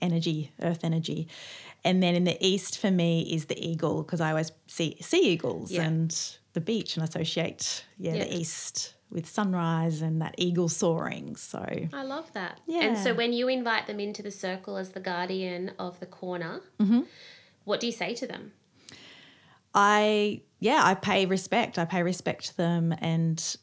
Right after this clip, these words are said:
Speaker 1: ask for them to hold, like, help me hold the space and raise
Speaker 2: Okay.
Speaker 1: the energy. Yeah. And to
Speaker 2: Mm.
Speaker 1: bring those attributes that I believe they hold into that energy.
Speaker 2: Right.
Speaker 1: Yeah.
Speaker 2: So in mediumship, we talk about gatekeepers.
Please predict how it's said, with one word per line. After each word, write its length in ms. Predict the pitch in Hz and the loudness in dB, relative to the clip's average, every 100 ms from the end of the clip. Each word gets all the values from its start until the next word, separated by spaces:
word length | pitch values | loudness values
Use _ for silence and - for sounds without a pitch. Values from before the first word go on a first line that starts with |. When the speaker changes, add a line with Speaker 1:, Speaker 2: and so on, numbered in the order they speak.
| _ - | _ 2
Speaker 1:
ask 400 | 185 185 - - | 4 4 0 -8
for 160 | - | -6
them 220 | 170 170 165 | -2 0 0
to 120 | 170 | -2
hold, 260 | 156 165 165 | 0 -2 -2
like, 180 | 165 | -4
help 200 | 160 175 | -2 -2
me 120 | 160 160 | 0 0
hold 260 | 160 156 | 0 -2
the 60 | 151 | -4
space 440 | - 156 160 160 | -6 -4 -4 -4
and 100 | 165 | -2
raise 160 | 160 165 | -2 -2
Speaker 2:
Okay. 80 | 160 | -2
Speaker 1:
the 40 | |
energy. 460 | 165 165 165 160 160 _ _ | -2 -2 -2 -4 -6 _ _
Yeah. 420 | - 170 170 170 170 - - | -6 -4 -2 -2 -4 -10 -2
And 180 | 277 180 180 | 2 4 4
to 140 | 190 | 2
Speaker 2:
Mm. 60 | 170 | 2
Speaker 1:
bring 320 | 175 170 165 165 | 4 4 2 2
those 520 | 170 170 170 165 165 | 2 4 2 0 -2
attributes 800 | - 165 - 156 95 - - - | -4 -4 -6 -6 -6 -8 -14 -10
that 240 | - - - | -6 -6 -2
I 220 | - - | 0 0
believe 360 | 165 - - - | 0 -2 -2 -2
they 140 | - | -2
hold 480 | 165 165 - - - | -2 -4 -4 -8 -10
into 360 | - 165 165 - | -6 -4 -4 -4
that 260 | 160 160 - _ _ _ - | -4 -4 -8 _ _ _ -6
energy. 480 | 160 160 156 175 - - | -4 -4 -6 -10 -12 -10
Speaker 2:
Right. 280 | 349 330 - | -8 -8 -6
Speaker 1:
Yeah. 460 | 226 262 233 180 180 - _ _ - | -2 -2 0 -2 -4 -8 _ _ -20
Speaker 2:
So 220 | - 240 | -10 -6
in 140 | 233 | -2
mediumship, 720 | 233 240 277 233 - 220 208 | -2 -4 -4 -6 -6 -8 -8
we 120 | 202 196 | -10 -12
talk 240 | 202 190 | -12 -12
about 260 | 185 185 190 | -10 -10 -8
gatekeepers. 680 | 214 208 - - - - | -8 -8 -14 -14 -16 -18